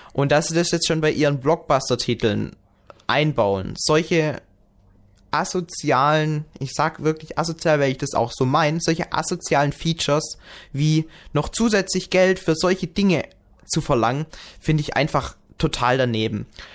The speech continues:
Und deswegen ist E A bei mir sowas von unten durch. Das nächste, was sie rausbringen für die Wii U, wird dann Boomblock sein und du, <laughs> und du kannst dann irgendwie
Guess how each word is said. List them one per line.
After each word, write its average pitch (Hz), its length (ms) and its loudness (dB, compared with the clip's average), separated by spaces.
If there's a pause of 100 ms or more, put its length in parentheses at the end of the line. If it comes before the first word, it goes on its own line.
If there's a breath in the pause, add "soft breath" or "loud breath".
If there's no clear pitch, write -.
(160 loud breath)
Und 151 460 2 (280)
deswegen 170 540 2
ist 151 260 -2
E 151 280 2
A 165 40 2
bei 147 120 2
mir 135 220 0
sowas 160 380 2
von 127 180 -2
unten 131 340 -2
durch. 143 460 2 (1400 soft breath)
Das 151 420 -2
nächste, 190 360 2
was 196 140 0
sie 185 80 2
rausbringen 214 520 2
für 202 140 -2
die 170 160 -2
Wii 165 180 2
U, 214 120 4
wird 165 160 0
dann 143 180 4
Boomblock 233 500 4
sein 240 380 0 (440 loud breath)
und 185 320 4 (360)
du, 185 140 0 (420)
<laughs> 190 1080 0
und 214 240 4
du 214 80 2
kannst 226 400 2
dann 220 320 2
irgendwie 202 640 2